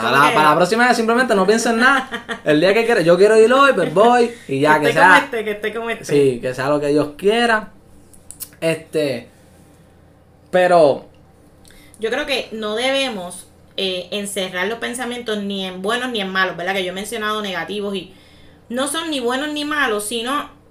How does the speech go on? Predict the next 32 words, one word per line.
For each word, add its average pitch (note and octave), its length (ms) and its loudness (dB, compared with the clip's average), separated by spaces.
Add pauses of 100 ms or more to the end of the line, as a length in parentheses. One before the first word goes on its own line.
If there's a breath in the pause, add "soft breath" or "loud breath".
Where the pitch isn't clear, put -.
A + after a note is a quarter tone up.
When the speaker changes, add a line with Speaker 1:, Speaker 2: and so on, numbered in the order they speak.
(580)
Speaker 2:
es C#4 180 -6
lo, C4 300 -6
el A3+ 120 -6
sentido C4 420 -6
que A#3+ 120 -6
nosotros G3+ 560 -6
le F#3 160 -2
demos, F3+ 380 -8
eh, F3 200 -4
Speaker 1:
Uh, - 40 -18
sí. - 80 -20
Speaker 2:
o A3 140 -2
lo G#3+ 160 0
que A3 100 -8
nosotros A#3 960 -4 (840 soft breath)
hagamos B3+ 440 0
o C4 80 -4
dejamos G3+ 400 -6
de G#3+ 80 -4
hacer. F#3+ 340 -8 (100)
Porque, G3+ 160 -8
por G#3 120 -6
ejemplo, A3+ 220 -6
yo G#3+ 160 -2
digo C#4 220 -6
negativo D4+ 540 -4
porque, F#3 720 -8 (540 soft breath)
porque A3+ 260 -4
por G#3+ 140 -4
estar A3+ 280 -6
pensando C#4 500 -6
así, C#4+ 440 -8